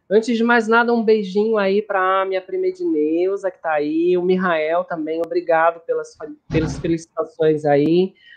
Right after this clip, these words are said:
Olha, em tempos de pandemia, eu inclusive tava pensando nisso, né? É, existe, existem algumas possibilidades, né? Por exemplo, se eu parasse pra pensar em agora em fazer um curso, né, através do ensino remoto,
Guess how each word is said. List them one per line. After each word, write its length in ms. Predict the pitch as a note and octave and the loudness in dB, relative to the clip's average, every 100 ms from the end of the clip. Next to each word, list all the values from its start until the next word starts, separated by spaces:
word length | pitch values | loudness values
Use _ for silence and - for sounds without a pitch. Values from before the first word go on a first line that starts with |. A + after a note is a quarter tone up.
| - - | -4 4
Olha, 340 | A3+ G#3 F#3 | 6 8 6
em 180 | G3 A3+ | 6 6
tempos 520 | A3+ B3 D#4 D4+ A#3+ | 6 6 6 6 4
de 80 | G3+ | 2
pandemia, 800 | G3 F#3+ E3 D3+ F3+ A#3 G3 D#3 | 4 4 4 4 4 4 4 4
eu 160 | F3+ G#3+ | 4 4
inclusive 440 | A#3 A#3 A3+ C4 | 2 0 -2 -4
tava 200 | C4 B3+ | 0 0
pensando 680 | B3 C4 B3 - A#3 C4 C#4+ A3+ | 0 -4 -6 -6 -6 -4 -6 4
nisso, 520 | G3+ F#3+ F#3 D3+ C#3+ - | 6 6 4 -10 -12 -2
né? 300 | D#3 F3+ G#3 - _ - - | 2 2 0 -8 _ -20 2
É, 400 | F#3 F#3 F#3 F#3 | 6 8 8 8
existe, 560 | A3+ G#3 D4 D#4+ D#4 - | 6 6 4 4 -2 0
existem 420 | C4 C4+ D#4 D#4 | 0 2 2 2
algumas 360 | D4 C#4 C#4+ C#4+ | 2 4 0 0
possibilidades, 1080 | - C#4 - A#3+ C4+ A#3+ F#3 D3 C3 - C#3+ | -6 -8 -8 -12 -12 -2 0 2 0 -4 -6
né? 160 | E3 | -4
Por 140 | F#3 G#3+ | 2 2
exemplo, 240 | F3+ D#3+ | 2 0
se 120 | - | 0
eu 160 | A#3 - - | -2 -2 0
parasse 380 | A3 A3+ B3 - | 2 2 0 -4
pra 120 | A#3 | -4
pensar 540 | A#3 G#3+ G3+ F#3+ F3 | 0 0 0 -2 0
em 100 | E3+ | 0
agora 560 | E3 D#3+ D3+ D3 C#3 C3+ _ _ _ | 0 2 4 4 2 -4 _ _ _
em 120 | E3+ | -2
fazer 340 | F3 F3+ F3 A3 | 2 2 6 6
um 100 | A3 | 4
curso, 800 | G#3+ G3+ G3 F#3 - D#3 C#3+ C#3 _ - | 2 4 6 4 -4 0 0 0 _ 0
né, 240 | D3 F#3+ | 2 4
através 460 | E3+ E3 E3 E3+ F3 | 2 0 2 0 2
do 40 | |
ensino 360 | F3 E3+ E3 D#3 | -2 -2 -4 -4
remoto, 720 | D3 C#3 D#3 G3+ G3 - C#3+ | -2 0 4 6 4 2 -10